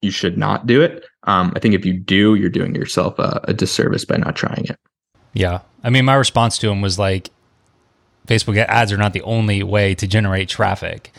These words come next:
Speaker 2: He's like, "Okay, well, yeah, that's, that's true." But I have heard more and more about people saying Facebook ads are working, like, less and less for whatever reason, but it seems like they're <laughs> as good as ever for you right now.
Speaker 1: Yeah, I, I, again, like,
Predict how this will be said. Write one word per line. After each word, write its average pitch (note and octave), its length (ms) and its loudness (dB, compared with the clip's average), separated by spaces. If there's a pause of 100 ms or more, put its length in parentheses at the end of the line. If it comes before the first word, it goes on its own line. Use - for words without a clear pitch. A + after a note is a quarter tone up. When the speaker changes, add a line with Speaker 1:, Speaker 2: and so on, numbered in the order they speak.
(200)
Speaker 2:
He's A2+ 140 -4
like, A#2+ 160 4
"Okay, G#2+ 300 2
well, G2+ 160 2
yeah, F#2+ 180 2
that's, F#2+ 240 -4
that's G#2 240 -2
true." F2 340 -6 (320)
But A#2+ 120 4
I B2+ 80 4
have D3 320 2
heard B2+ 280 2
more A2+ 200 4
and G#2+ 80 2
more G#2 220 4
about G2 420 0
people G#2 240 -4
saying G2 240 -2
Facebook G2 340 -4
ads F#2+ 220 -2
are G2 60 -2
working, F#2+ 520 -6 (100)
like, F#2 160 -6
less F#2+ 380 0
and F#2 220 -6
less F2+ 400 -2 (260)
for G2+ 140 -2
whatever G#2 320 4
reason, F#2+ 340 0
but F#2+ 100 0
it F2+ 80 -4
seems A2 280 2
like G2+ 220 2
they're G2 200 -4 (580)
<laughs> - 540 -14
as A2 140 2
good C3+ 100 4
as A#2+ 140 4
ever A#2+ 240 4
for G#2+ 120 -4
you G#2 220 0
right F#2 160 -4
now. F2+ 280 -10 (440)
Speaker 1:
Yeah, B2+ 280 4
I, C3 260 2 (100)
I, - 320 -6
again, A2+ 340 0
like, G2 320 -2